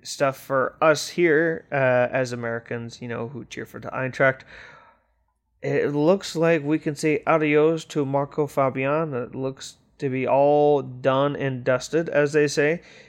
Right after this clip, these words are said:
And he's gonna be joining,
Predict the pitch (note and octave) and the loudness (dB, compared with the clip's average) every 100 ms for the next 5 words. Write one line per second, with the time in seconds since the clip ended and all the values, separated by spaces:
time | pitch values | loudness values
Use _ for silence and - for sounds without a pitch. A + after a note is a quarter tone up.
0 | _ - D3 C#3+ C#3+ C#3 C#3 C#3+ C#3 C#3+ | _ 0 4 6 6 4 2 0 -2 -2
1 | D3+ D3 D#3 D#3 D#3 D#3 D3 C#3 D3+ D3 | -2 -2 -4 0 0 0 -2 -2 -2 -2
2 | C#3+ C#3+ C#3+ | -2 -2 -4